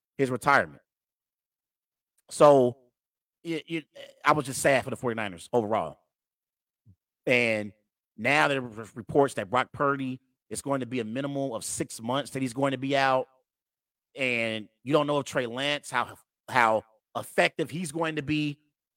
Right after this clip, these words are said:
once he returns back to the field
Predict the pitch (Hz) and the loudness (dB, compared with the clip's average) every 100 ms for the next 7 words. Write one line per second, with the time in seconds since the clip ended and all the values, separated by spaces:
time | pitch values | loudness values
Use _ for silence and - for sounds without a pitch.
0 | _ 120 - 160 135 151 147 113 101 147 | _ -10 -6 -6 -2 0 0 -4 4 4
1 | - - 151 135 120 139 131 - 156 151 | 4 -2 -4 -4 -6 -8 -8 -6 0 2
2 | 147 | 2